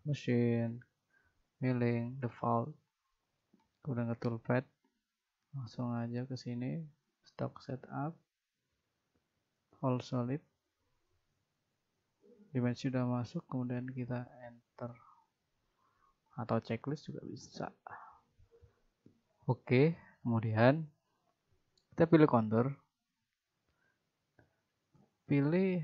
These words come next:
untuk fo-, kontur yang ini dulu, yang segi enam, enter. Kita pilih jenis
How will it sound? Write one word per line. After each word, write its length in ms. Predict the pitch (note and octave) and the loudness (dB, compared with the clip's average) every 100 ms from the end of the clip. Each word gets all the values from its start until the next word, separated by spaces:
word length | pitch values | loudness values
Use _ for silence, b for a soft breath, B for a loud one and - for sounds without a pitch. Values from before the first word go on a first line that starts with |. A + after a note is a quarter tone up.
| - - | -6 -2
untuk 240 | A#2+ B2+ | 2 2
fo-, 240 | C#3+ - - _ | 0 -6 -10 _
kontur 480 | - - C3 C3 | -4 2 2 2
yang 160 | C#3 C3 | 0 0
ini 160 | B2 A#2 | -2 -4
dulu, 240 | A2+ G#2+ - A#2+ - - | -6 -8 -10 -16 -14 -6
yang 320 | B2+ D#3 D#3+ | -4 -4 -8
segi 320 | B2+ A#2+ G#2+ | -8 -8 -6
enam, 240 | A2 G#2 G2+ G#2 - _ _ _ | -6 -8 -10 -16 -20 _ _ _
enter. 400 | D3+ E3 C#3 B2+ B2+ - _ _ _ _ _ _ _ _ _ _ _ _ _ _ _ _ _ _ _ _ _ _ _ B B B B B _ _ _ | -6 -6 -2 -2 -4 -14 _ _ _ _ _ _ _ _ _ _ _ _ _ _ _ _ _ _ _ _ _ _ _ B B B B B _ _ _
Kita 240 | C#3 C#3+ B2 | -2 -2 2
pilih 240 | B2+ B2 | 2 4
jenis 400 | A#2+ A#2 A2 A#2 | 2 2 0 -4